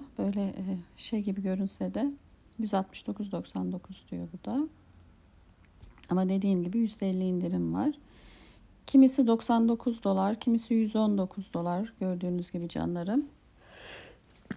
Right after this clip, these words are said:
Ay, hapşırdım. <laughs> Kusura bakmayın. Eee, aslında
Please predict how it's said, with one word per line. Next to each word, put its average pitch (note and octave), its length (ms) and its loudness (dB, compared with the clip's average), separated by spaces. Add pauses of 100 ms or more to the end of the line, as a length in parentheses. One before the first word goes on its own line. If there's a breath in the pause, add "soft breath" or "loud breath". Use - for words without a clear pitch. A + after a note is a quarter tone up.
(1900 loud breath)
Ay, A3 120 -2
hapşırdım. G#3+ 560 2 (100)
<laughs> - 100 -20
Kusura A3+ 340 -2
bakmayın. A3+ 560 4 (1160 loud breath)
Eee, G#3 260 4 (1700)
aslında C#4 440 8